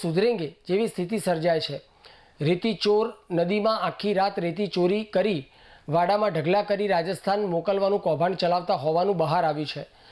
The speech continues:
બનાસકાંઠા ભૂસ્તર શાસ્ત્રી ગુપ્તપ્રીતસિંહની ટીમ અને બનાસકાંઠા જિલ્લા પોલીસ વડા અક્ષયરાજ મકવાણાની સૂચનાથી એસ ઓ જીની ટીમ બંને સંયુક્ત ઓપરેશન હાથ ધરી કાંકરેજના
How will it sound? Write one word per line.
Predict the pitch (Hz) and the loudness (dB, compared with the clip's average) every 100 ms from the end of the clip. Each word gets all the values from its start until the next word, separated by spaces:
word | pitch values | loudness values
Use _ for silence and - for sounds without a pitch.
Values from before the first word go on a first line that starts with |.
| - - | -20 -4
બનાસકાંઠા | 165 202 214 208 202 208 | 0 2 0 -2 0 0
ભૂસ્તર | 165 165 214 208 180 | -2 -2 -2 0 0
શાસ્ત્રી | 170 - 202 226 - - - - 156 | -2 0 -2 -2 -8 -20 -20 -2 0
ગુપ્તપ્રીતસિંહની | 208 - 240 220 196 - 214 220 220 | 0 0 0 -2 -4 -2 0 0 -2
ટીમ | - 214 226 151 - - | -2 -2 0 -2 -6 -2
અને | 190 185 | 0 2
બનાસકાંઠા | 180 202 220 190 190 | 2 0 0 -2 0
જિલ્લા | 180 202 196 | 0 0 0
પોલીસ | 185 180 | -2 -2
વડા | 175 196 190 | 0 0 0
અક્ષયરાજ | 165 185 196 180 | -2 0 0 0
મકવાણાની | 170 175 185 190 170 | -2 0 0 0 -2
સૂચનાથી | 170 - 247 170 151 - - - - 202 | -4 0 0 0 -4 -8 -20 -20 -6 -2
એસ | 180 226 | 0 0
ઓ | |
જીની | 226 233 226 | 2 0 0
ટીમ | 220 233 180 | -2 0 0
બંને | 175 220 220 | 0 0 0
સંયુક્ત | 185 202 208 | 0 0 0
ઓપરેશન | 156 165 208 185 208 156 | -2 0 0 0 0 0
હાથ | 180 170 | 0 0
ધરી | 196 214 | 0 0
કાંકરેજના | 185 165 208 226 165 | -2 0 0 0 -2